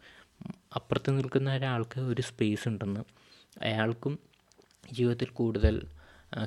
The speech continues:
കാര്യങ്ങൾ അറിയാനും കൂടുതൽ കാര്യങ്ങൾ ചെയ്യാനുമുള്ള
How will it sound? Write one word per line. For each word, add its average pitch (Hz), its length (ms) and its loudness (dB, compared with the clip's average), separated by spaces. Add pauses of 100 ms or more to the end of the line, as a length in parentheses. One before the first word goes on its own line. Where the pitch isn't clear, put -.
കാര്യങ്ങൾ 110 360 4
അറിയാനും 107 440 0
കൂടുതൽ 107 440 0
കാര്യങ്ങൾ 107 280 0
ചെയ്യാനുമുള്ള 104 720 0